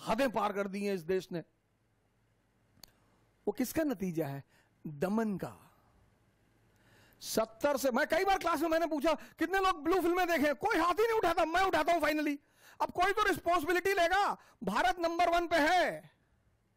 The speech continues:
तो कोई तो देख रहा होगा भैया, किसी को तो जिम्मेदारी लेनी पड़ेगी नैतिक, तो हम ही ले लेते हैं भैया, हम देख रहे हैं। सब एक दूसरे को देखेंगे, हंसेंगे, मुस्कुराएंगे, सब नीचे कर लेंगे।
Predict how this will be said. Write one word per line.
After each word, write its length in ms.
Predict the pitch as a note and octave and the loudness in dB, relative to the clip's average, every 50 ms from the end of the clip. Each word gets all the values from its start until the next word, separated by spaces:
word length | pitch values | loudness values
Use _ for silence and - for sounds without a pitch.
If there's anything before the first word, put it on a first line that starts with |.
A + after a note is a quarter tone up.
| _ _ _ _ _ - - - - - | _ _ _ _ _ -20 -20 -18 -6 -6
तो 60 | - | -6
कोई 280 | - - F4 F4+ G4+ | 0 2 2 4 4
तो 120 | G#4 G#4 G#4 | 4 2 0
देख 260 | - F4 F4+ F4 D4 | 2 2 2 2 2
रहा 140 | D4+ D4 D4 | 2 2 4
होगा 220 | D4 C#4+ C4+ C#4 | 2 4 2 2
भैया, 540 | B3+ B3 C4 D4 F4+ F4 D#4 A#3 E3+ C#3+ - _ _ _ _ _ _ _ _ _ _ _ _ _ _ - - - - | 2 2 2 4 2 2 2 0 -4 -6 -12 _ _ _ _ _ _ _ _ _ _ _ _ _ _ -20 -18 -6 -2
किसी 220 | D4 D4 C4+ F4+ | -2 0 0 2
को 100 | G4+ F#4+ | 2 2
तो 100 | F#4 F#4 | 2 2
जिम्मेदारी 480 | D#4 E4+ D#4+ E4+ F4 E4+ D#4+ D#4 E4 E4+ | 0 0 0 0 0 2 2 2 2 2
लेनी 240 | E4+ D#4+ D#4 D#4+ | 2 2 0 0
पड़ेगी 320 | D#4+ D#4+ D4+ D#4 D#4+ D#4 E4 | 0 2 2 2 2 0 0
नैतिक, 440 | D#4+ D#4 D4+ C4+ F4+ F#4+ F#4 D4 G3 - _ _ _ - | 0 0 0 0 0 2 0 0 0 -4 _ _ _ -4
तो 80 | B3 | -2
हम 200 | A3 A3+ C#4+ F4 | 0 0 0 0
ही 60 | G4+ G#4 | 2 2
ले 180 | G#4 G4 F#4 | 2 2 2
लेते 220 | F#4 F4+ F4 E4 E4+ | 2 0 0 0 0
हैं 100 | E4 D4 | 2 2
भैया, 220 | C#4+ C#4+ D4 D4 | 2 2 2 0
हम 220 | B3+ B3+ D#4 E4 | 0 0 0 0
देख 200 | D#4+ E4+ D#4+ C4 | 0 0 2 2
रहे 140 | D4 D4+ D4 | 2 2 2
हैं। 100 | C#4+ D#4 - _ _ _ _ _ _ _ _ _ _ _ _ _ _ _ _ _ _ _ _ _ _ _ _ _ _ _ _ _ _ _ - - - | 0 -2 -6 _ _ _ _ _ _ _ _ _ _ _ _ _ _ _ _ _ _ _ _ _ _ _ _ _ _ _ _ _ _ _ -20 -8 -2
सब 100 | - D#4+ | 0 0
एक 100 | E4 E4+ | 2 2
दूसरे 260 | D#4+ F4 D4+ D4 E4+ E4+ | 2 0 2 2 2 2
को 100 | E4+ D#4+ | 2 2
देखेंगे, 380 | C#4+ D4+ D4+ C4+ D4 D4 D4 | 2 2 0 2 0 0 0
हंसेंगे, 400 | C4+ A3 C4 B3+ - D4 D4 D4 | 0 0 -2 -2 0 -2 0 0
मुस्कुराएंगे, 540 | C#4+ C#4+ C4+ - - C#4 C4 C4 C#4 C#4+ C#4+ | -2 -2 -4 -2 -2 -2 0 0 0 0 -2
सब 220 | - C#4 C#4 C4 | -2 -2 -4 -2
नीचे 240 | C4+ C4+ A3+ C4 C4 | -2 -6 -2 -4 -2
कर 100 | B3 C4+ | -2 -2
लेंगे। 280 | C4 B3+ B3+ B3+ B3+ | -2 -2 -2 -2 -2